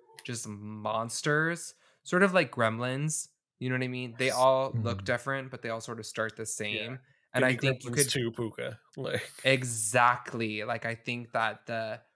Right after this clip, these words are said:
Speaker 1: third installment would just be sort of people flexing their puppety-, like, puppetry skills and their special effects skills, going like, "Okay, you make a crazy one, I'll make a crazy one. We're just gonna call 'em Pukas,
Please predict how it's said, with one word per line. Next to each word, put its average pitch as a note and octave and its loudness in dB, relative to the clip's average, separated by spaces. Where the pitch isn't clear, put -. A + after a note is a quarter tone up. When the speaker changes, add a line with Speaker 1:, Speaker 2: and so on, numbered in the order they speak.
Speaker 1:
third A#2 2
installment A#2 -4
would B2 -2
just A#2+ -6
be A2+ -8
sort A#2+ 2
of A2+ -2
people A#2+ -6
flexing A#2 -6
their G#2+ -4
puppety-, G#2+ -8
like, B2 -6
puppetry A2+ -4
skills A2+ -2
and A#2 -6
their A2 -4
special G#2+ -6
effects G#2 -6
skills, A2+ -4
going G#2+ -8
like, G#2 -10
"Okay, A#2+ 2
you A#2 -4
make C#3+ 0
a C#3 -6
crazy C3+ 0
one, C3 0
I'll A#2+ -4
make A#2 -8
a C3 -6
crazy B2 -6
one. A#2 -8
We're A2 -12
just - -10
gonna A2+ -10
call A2+ -4
'em C3+ -2
Pukas, A#2 -2